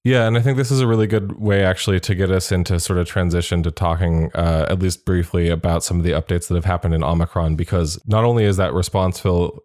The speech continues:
I think you're characterizing it very well. Like, not only is it sort of like, "Yeah, we're doing it great. Like, we're doing it, you know, our way, the American way or whatever." Also,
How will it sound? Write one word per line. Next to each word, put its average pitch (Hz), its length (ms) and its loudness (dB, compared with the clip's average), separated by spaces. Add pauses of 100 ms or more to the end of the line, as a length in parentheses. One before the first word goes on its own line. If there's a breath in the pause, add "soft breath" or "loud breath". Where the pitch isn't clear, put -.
(140)
I 101 80 0
think 95 180 -2
you're 87 240 0 (360 loud breath)
characterizing 87 580 2
it 80 60 -2
very 82 240 2
well. 85 320 2
Like, 80 200 0
not 90 160 2
only 85 240 2
is 82 100 0
it - 120 -4
sort 82 180 -2
of 78 80 -2
like, 76 180 -2
"Yeah, 104 160 0
we're 92 140 0
doing 98 280 2
it 87 120 -2
great. 92 260 0
Like, 80 140 0
we're 85 80 -2
doing 82 280 0
it, 80 180 0 (120)
you 87 140 -4
know, 78 160 0
our 87 240 0
way, 85 200 2
the 82 120 0
American 82 440 0
way 80 120 0
or 80 140 0
whatever." 78 400 0 (380 loud breath)
Also, 101 680 2